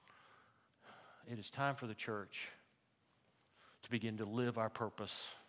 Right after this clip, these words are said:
to multiply love, joy, peace, patience, kindness, goodness, gentleness, faithfulness, and self-control. For us to live by example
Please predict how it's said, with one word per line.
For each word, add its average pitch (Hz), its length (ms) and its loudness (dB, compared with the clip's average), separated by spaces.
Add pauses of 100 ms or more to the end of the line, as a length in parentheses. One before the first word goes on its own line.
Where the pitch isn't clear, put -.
(1400)
to - 80 -4
multiply 123 840 6 (720)
love, 113 560 10 (160)
joy, 120 540 4 (180)
peace, - 560 2 (240)
patience, 117 600 0 (100)
kindness, 113 680 0 (140)
goodness, 110 540 -2 (360)
gentleness, 123 640 4 (140)
faithfulness, 117 840 0
and 120 160 -4
self-control. 101 760 -4 (1300)
For 143 160 10
us 135 160 6
to 143 80 8
live 160 520 10 (400)
by 139 160 12
example 135 840 4